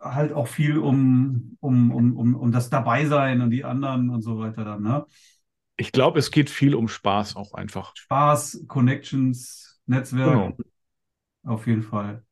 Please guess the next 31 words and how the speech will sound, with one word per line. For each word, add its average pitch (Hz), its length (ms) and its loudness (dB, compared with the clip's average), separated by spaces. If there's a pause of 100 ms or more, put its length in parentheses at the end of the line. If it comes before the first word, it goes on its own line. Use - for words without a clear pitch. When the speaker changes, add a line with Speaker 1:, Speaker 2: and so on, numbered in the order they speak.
Speaker 2:
Neue 120 280 6
Inspiration 123 840 2
und 104 320 -2 (120)
ja. 104 200 -8 (440)
Speaker 1:
Aber, 107 460 -8 (880)
ja. 120 200 -10 (220)
Mir 190 100 6
ist 226 100 4
das 226 140 2
jetzt 139 180 -4
zu 120 160 0
weit, 98 380 -6
Berlin. 117 500 2
Boah. - 400 -12 (1300)
Speaker 2:
Wie 98 280 -10
weit 107 160 0
ist 113 60 -4
denn 151 80 6
das 117 160 4
von? 107 180 2
Wie 110 60 -4
viele 117 140 0
Stunden 131 260 2
würdest 123 180 4
du 127 60 4
denn 110 140 4
fahren? 127 320 0 (1800)
Speaker 1:
Locker 131 440 0
sechs 123 280 -2
Stunden 120 520 0
mindestens. 107 640 -2